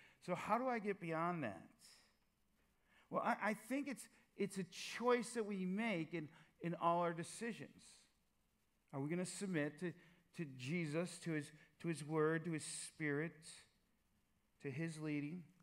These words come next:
You see, wh-, whatever you commit to be passionate about,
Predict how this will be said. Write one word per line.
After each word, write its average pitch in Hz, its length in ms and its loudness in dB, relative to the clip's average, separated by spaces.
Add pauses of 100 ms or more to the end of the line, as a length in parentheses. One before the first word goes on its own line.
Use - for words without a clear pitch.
(960)
You 170 60 -4
see, 214 240 2
wh-, 202 600 0
whatever 269 420 6
you 247 300 0
commit 220 360 -2
to 190 80 -8
be 160 100 -4
passionate 170 480 -4
about, 120 220 -2